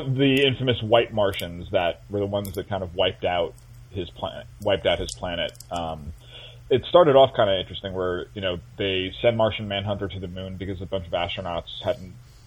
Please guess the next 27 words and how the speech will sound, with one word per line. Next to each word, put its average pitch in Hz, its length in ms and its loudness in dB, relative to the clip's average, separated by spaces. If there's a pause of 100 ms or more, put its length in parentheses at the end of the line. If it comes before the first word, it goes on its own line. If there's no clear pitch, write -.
(280)
been 98 160 -8
responding 92 600 -2
for 98 120 -4
some 87 240 -8
time, 87 340 -2
and 85 80 -8
he 87 60 -8
goes 90 240 -4
and 92 140 -12
finds 87 320 -4
them, 87 140 -10
and 82 100 -10
then 85 140 -10
when 90 100 -8
he, 87 300 -6
when 98 120 -8
he 92 60 -8
goes 92 220 -4
to 95 100 -12
find 85 260 -6
them, 85 80 -14
they're 90 140 -4
all 87 200 -4
dead, 92 300 2
and, 90 200 -8 (520)
uh, 82 460 0 (1040)
this 104 180 -6